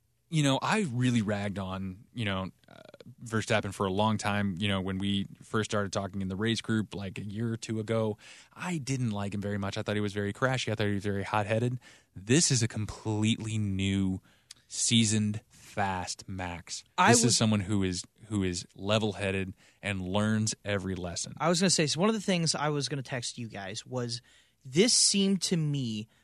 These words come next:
Speaker 2: like a Verstappen, that was a veteran drive, was
Speaker 1: Mm-hmm.
Speaker 2: what it was, was I can't, I don't want to make the flashy moves. I don't wanna make these flashy moves because you know what?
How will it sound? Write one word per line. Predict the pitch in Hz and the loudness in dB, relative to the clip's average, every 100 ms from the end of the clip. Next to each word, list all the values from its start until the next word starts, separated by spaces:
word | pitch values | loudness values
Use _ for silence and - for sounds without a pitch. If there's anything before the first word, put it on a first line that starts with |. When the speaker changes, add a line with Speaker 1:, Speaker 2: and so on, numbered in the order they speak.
| _ - | _ -4
Speaker 2:
like | 143 139 | -2 0
a | 143 | -2
Verstappen, | 127 143 - - 170 175 180 170 160 - 147 | -2 0 0 4 4 4 2 2 0 -4 2
that | 170 233 | 4 6
was | 185 | 4
a | 165 | 2
veteran | 120 127 131 110 104 104 | 0 -2 -2 -6 -10 -10
drive, | - - - - _ 107 101 | -12 -12 -14 -18 _ -4 0
was | 156 | 2
Speaker 1:
Mm-hmm. | 101 | 6
Speaker 2:
what | 156 | 4
it | 135 | 4
was, | 135 135 117 110 | 0 0 0 -2
was | 135 131 120 - _ _ _ _ _ _ | -2 -2 -2 -8 _ _ _ _ _ _
I | 147 190 202 - _ _ - | 0 2 0 -8 _ _ -12
can't, | - 233 285 - | -2 -2 -2 0
I | 202 | 2
don't | 208 202 | 2 0
want | 139 151 202 | 0 -2 -2
to | 170 | -4
make | 113 104 | -6 -10
the | 117 | -14
flashy | - 120 107 - 117 | -10 -8 -6 -8 -10
moves. | 110 98 - - | -10 -8 -6 0
I | 233 | 0
don't | 302 156 | 0 0
wanna | 220 294 | 0 2
make | 165 139 | 0 -2
these | 139 - | -8 -6
flashy | 139 139 - | -4 -4 -4
moves | 151 170 196 | -4 -2 -4
because | 180 214 214 - | -6 -6 -6 -2
you | |
know | 214 214 | -2 -2
what? | 202 269 | -2 -2